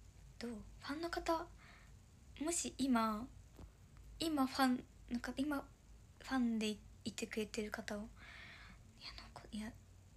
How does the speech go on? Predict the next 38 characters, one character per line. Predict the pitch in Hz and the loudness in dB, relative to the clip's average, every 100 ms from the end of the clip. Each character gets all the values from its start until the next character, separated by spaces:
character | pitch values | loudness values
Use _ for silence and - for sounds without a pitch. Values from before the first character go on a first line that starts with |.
| - - - - - - - - - - | -20 -20 -18 -16 -16 -16 -16 -16 -16 -2
い | 226 | 2
ら | |
っ | 269 | 4
し | - 294 | 4 6
ゃ | |
ら | 302 | 8
な | 240 | 6
い | |
か | 214 | 6
も | 202 | 2
し | 208 208 | 2 0
れ | 202 | 0
な | 214 | 2
い | |
ん | 208 | 2
で、 | 202 202 202 | 0 0 0
そ | - | 4
れ | 247 | 6
が | 269 269 - - | 6 2 0 4
悲 | 262 | 4
し | - | 6
い | 277 | 4
か | 220 | 2
ら。 | 208 202 202 | 0 0 6
<laughs> | 320 339 381 381 480 605 - - - - - - - - - - - - - - - - - - - - - - - - - - | 8 12 12 12 12 12 8 -4 -16 -18 -18 -18 -18 -18 -18 -20 -18 -18 -18 -18 -18 -18 -10 -2 0 0 0 -4 -6 -12 -20 2
そ | 359 359 381 339 339 311 - - - - - - - - - - - - - - - - - - - - | 6 12 12 12 12 12 4 -16 -18 -18 -20 -18 -18 -18 -16 -6 -2 0 -2 -4 -6 -12 -16 -18 -14 -14
う。 | - - - - - - - - - - - - - - - - - - - | -14 -18 -20 -20 -20 -20 -20 -20 -20 -20 -20 -18 -18 -18 -20 -20 -18 -18 -6
い | 226 | -2
や、 | 226 | 2
そ | 247 | 4
の、 | 226 247 - | 4 2 0
あ | 240 | 2
の、 | 220 220 - | 4 2 0
こ | - | 2
の | 294 311 | 4 4
世 | 359 | 8
界 | 277 226 | 10 10
に | 208 202 202 | 6 4 2